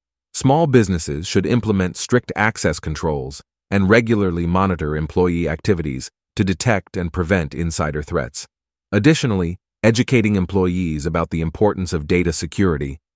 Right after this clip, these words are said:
and the consequences of insider threats can help mitigate this risk. Six, weak passwords. Weak passwords pose a significant cybersecurity risk to small businesses.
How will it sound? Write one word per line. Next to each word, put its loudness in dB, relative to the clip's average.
and 2
the 2
consequences 0
of -4
insider 2
threats 0
can -2
help 0
mitigate 2
this -2
risk. -2
Six, 0
weak 4
passwords. -2
Weak 4
passwords 0
pose 2
a 0
significant 0
cybersecurity 0
risk -4
to -4
small -2
businesses. -4